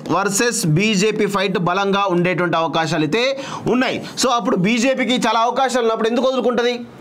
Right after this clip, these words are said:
వదులుకోదు కదా. అందుకే బీజేపీ బీఆర్ఎస్ని ఎట్టి పరిస్థితుల్లోనూ బతకనియదు అనే విషయం కూడా గుర్తుపెట్టుకోండి. ఇంకొక విషయం కూడా విషయం చెప్తా ఉన్నాను. బీజేపీ ఈ ఎన్నికల్లో కంఫర్టబుల్గా ఆరు నుంచి ఎనిమిది సీట్లు,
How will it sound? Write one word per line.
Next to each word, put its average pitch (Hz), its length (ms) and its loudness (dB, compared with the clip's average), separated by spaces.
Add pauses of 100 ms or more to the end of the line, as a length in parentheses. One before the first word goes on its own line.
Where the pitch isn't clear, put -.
(100)
వదులుకోదు 240 420 2
కదా. 226 220 2 (360)
అందుకే 254 600 0 (240)
బీజేపీ 254 800 2 (120)
బీఆర్ఎస్ని 202 580 2
ఎట్టి 185 160 -2
పరిస్థితుల్లోనూ 190 500 0
బతకనియదు 196 460 0
అనే 185 100 0
విషయం 175 160 0
కూడా 165 120 0
గుర్తుపెట్టుకోండి. 160 480 0
ఇంకొక 240 240 0
విషయం 240 200 0
కూడా 226 140 2
విషయం 220 200 0
చెప్తా 208 260 0
ఉన్నాను. 175 220 -2 (320)
బీజేపీ 240 720 2 (300)
ఈ 175 80 2 (140)
ఎన్నికల్లో 247 580 0
కంఫర్టబుల్గా 240 840 0 (220)
ఆరు 233 280 4
నుంచి 247 340 2
ఎనిమిది 226 320 2
సీట్లు, 233 320 0